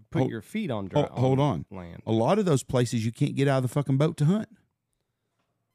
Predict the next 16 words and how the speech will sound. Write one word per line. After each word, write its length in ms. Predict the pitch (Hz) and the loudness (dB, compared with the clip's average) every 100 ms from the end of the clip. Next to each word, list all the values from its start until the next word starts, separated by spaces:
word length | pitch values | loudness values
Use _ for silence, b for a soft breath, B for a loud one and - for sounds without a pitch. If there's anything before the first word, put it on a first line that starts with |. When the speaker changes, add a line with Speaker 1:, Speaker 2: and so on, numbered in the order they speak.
| _ - | _ -20
Speaker 1:
Okay. 220 | - 101 | -8 0
Speaker 2:
'Cause 120 | 107 | 2
then 120 | 160 | 4
you're 100 | 180 | 2
trespassing. 720 | 131 190 208 - 90 87 - - _ _ - | 2 2 0 0 -4 -4 -12 -16 _ _ -20
Speaker 1:
Okay. 400 | - 92 113 165 _ _ _ _ _ _ _ _ _ _ _ _ _ _ _ _ _ _ _ _ _ _ _ | -16 -12 -10 -10 _ _ _ _ _ _ _ _ _ _ _ _ _ _ _ _ _ _ _ _ _ _ _
How 120 | 117 | -8
are 40 | 131 | -6
you 120 | 131 | -4
getting 160 | 135 127 | -6 -8
the 80 | - | -6
thing 220 | 139 127 | -6 -4
back 180 | 123 113 | -6 -6
in 120 | 120 | -8
your 80 | 92 | -8
boat? 320 | 104 160 | -6 -6